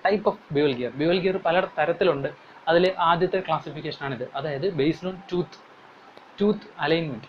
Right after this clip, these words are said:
അതായത് ടൂത്തിന്റെ അലൈൻമെന്റ് അനുസരിച്ചുള്ള ഫസ്റ്റ് classification ആണിത്. ഈ ആദ്യം കാണുന്നതാണ്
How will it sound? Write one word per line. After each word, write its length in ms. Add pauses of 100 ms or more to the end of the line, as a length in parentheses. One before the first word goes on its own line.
അതായത് 340 (180)
ടൂത്തിന്റെ 380
അലൈൻമെന്റ് 520 (300)
അനുസരിച്ചുള്ള 640
ഫസ്റ്റ് 340
classification 540
ആണിത്. 240 (320)
ഈ 40
ആദ്യം 360
കാണുന്നതാണ് 580